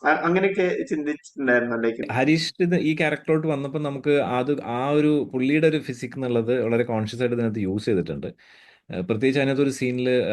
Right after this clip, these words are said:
Speaker 2: അരവിന്ദ് ചെയ്ത ക്യാരക്ടർ, താടി മുടിയുള്ള കക്ഷി വന്നിട്ട് പുള്ളിയെ തോളിൽ അടിച്ചിട്ട് സംസാരിക്കുന്ന ഒരു സീനൊക്കെ ഉണ്ട്. ആ, അതിന്റെ ഒരു ബ്യൂട്ടി എന്ന് പറഞ്ഞാൽ ഇത്രയും വലിയൊരു, ഏഹ്, നല്ല ബിൽഡ് ആയിട്ടുള്ള മനുഷ്യനെ ഒരു ചെറിയ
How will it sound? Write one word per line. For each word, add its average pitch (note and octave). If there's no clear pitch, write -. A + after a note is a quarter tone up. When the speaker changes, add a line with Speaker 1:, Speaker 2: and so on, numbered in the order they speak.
Speaker 2:
അരവിന്ദ് A#2+
ചെയ്ത A#2+
ക്യാരക്ടർ, F#2+
താടി G2
മുടിയുള്ള G#2
കക്ഷി G#2
വന്നിട്ട് G#2
പുള്ളിയെ G#2+
തോളിൽ A2
അടിച്ചിട്ട് G#2+
സംസാരിക്കുന്ന G2+
ഒരു F#2
സീനൊക്കെ F2+
ഉണ്ട്. D2+
ആ, G#2
അതിന്റെ C3
ഒരു D#3+
ബ്യൂട്ടി D3
എന്ന് D3
പറഞ്ഞാൽ C3+
ഇത്രയും C#3
വലിയൊരു, C#3+
ഏഹ്, G#2
നല്ല A2
ബിൽഡ് A#2
ആയിട്ടുള്ള A#2+
മനുഷ്യനെ G#2+
ഒരു G#2
ചെറിയ A#2+